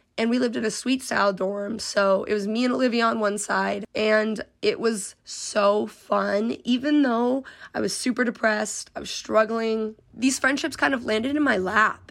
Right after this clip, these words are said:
and so I'm so grateful for it, because Olivia is gonna be my, like, one of my bridesmaids when I do get, eventually get married,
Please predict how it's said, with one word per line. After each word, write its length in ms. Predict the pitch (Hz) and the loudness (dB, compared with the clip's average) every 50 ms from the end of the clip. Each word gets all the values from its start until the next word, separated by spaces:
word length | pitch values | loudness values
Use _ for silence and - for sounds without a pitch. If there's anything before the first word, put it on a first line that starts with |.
| - - | -4 -4
and 160 | 220 226 - | -4 -2 -2
so 140 | - 240 220 | -2 -2 -2
I'm 100 | 220 220 | -2 -4
so 240 | - - 240 254 | -4 -2 -2 -2
grateful 440 | 233 - - 208 220 - - 247 233 | -2 0 0 0 0 -2 -4 -8 -8
for 200 | - - - 202 | -8 -6 -6 -6
it, 80 | 190 - | -6 -6
because 360 | - - - 117 110 190 - - - - - - - | -8 -8 -6 -6 -6 -6 -8 -14 -20 -20 -10 -6 -4
Olivia 300 | 214 214 254 302 370 392 | -2 -2 0 2 2 2
is 80 | 302 | 2
gonna 160 | 285 285 262 | 2 0 0
be 180 | 214 247 254 254 | 2 0 0 0
my, 320 | 247 240 - - 226 - - - | -2 -2 -4 -4 -6 -4 -2 0
like, 180 | 220 202 214 | -2 0 2
one 100 | 208 226 | 2 2
of 60 | 247 | 2
my 80 | 240 202 | 2 2
bridesmaids 560 | 185 185 180 190 208 202 214 214 208 202 196 | 2 0 0 0 0 0 0 -2 -2 -2 -2
when 140 | 202 202 196 | -2 -2 -2
I 80 | 196 190 | -2 -2
do 160 | 170 214 220 | -4 -4 -4
get, 160 | 202 202 - - | -4 -4 -4 -2
eventually 360 | 202 202 196 202 - - 220 | -2 -2 -4 -4 -6 -8 -6
get 160 | 185 156 - | -6 -6 -6
married, 420 | - - - - - - - - | -4 -6 -6 -6 -6 -6 -8 -8